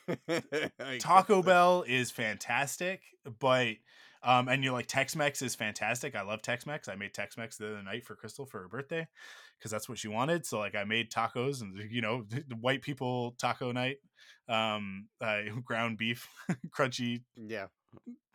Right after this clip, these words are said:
Speaker 2: uh, taco shells and all that. Uh, and I made, I, I even made, uh, uh, tater tots <laughs> with it.
Speaker 1: Aw.
Speaker 2: Um, Mexi fries, as they would be called at a, at a taco time. I don't know if you guys have taco time there,
Speaker 1: We,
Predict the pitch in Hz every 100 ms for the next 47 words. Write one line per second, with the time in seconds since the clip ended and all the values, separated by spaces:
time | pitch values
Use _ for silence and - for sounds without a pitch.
0 | 143 117 110 120 - 113 127 117 120 127
1 | _ - - - - _ 117 110 110 113
2 | 127 - 120 107 104 104 110 107 107 107
3 | 107 117 117 110 107 107 104 104 104 98
4 | 120 101 101 104 95 - 101 104 - 120
5 | - - _ - 117 - - 190 208 -
6 | 160 208 135 98 85 85 453 - _ -
7 | 123 120 113 107 95 - _ _ _ _
8 | _ _ _ _ - 123 131 - 143 131
9 | 113 117 113 104 113 113 107 104 104 104
10 | 104 98 - 113 104 - 123 117 101 113
11 | 98 95 117 123 117 117 113 110 - 107
12 | 104 90 - 92 90 120 127 123